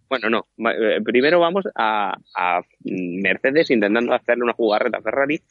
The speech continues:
sacando a los mecánicos para decir, "Mira, vamos a cambiar neumáticos".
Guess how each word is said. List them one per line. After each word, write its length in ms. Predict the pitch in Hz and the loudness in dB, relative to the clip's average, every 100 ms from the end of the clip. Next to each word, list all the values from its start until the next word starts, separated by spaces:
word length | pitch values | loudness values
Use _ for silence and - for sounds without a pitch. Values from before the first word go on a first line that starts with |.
| - - - | -20 -20 -4
sacando 280 | 113 131 | -2 2
a 20 | 127 | 0
los 80 | 123 | 0
mecánicos 580 | 127 151 147 143 180 _ - | -2 -2 -4 -6 -6 _ -2
para 500 | 110 127 127 120 104 | 0 2 0 -2 -2
decir, 400 | 104 123 117 - | -2 0 0 -2
"Mira, 320 | 120 113 90 | -2 0 -2
vamos 280 | 120 123 127 | -4 -2 -2
a 60 | 131 | -2
cambiar 260 | 117 117 | 0 0
neumáticos". 560 | 113 101 95 90 85 | 0 -2 -4 -6 -10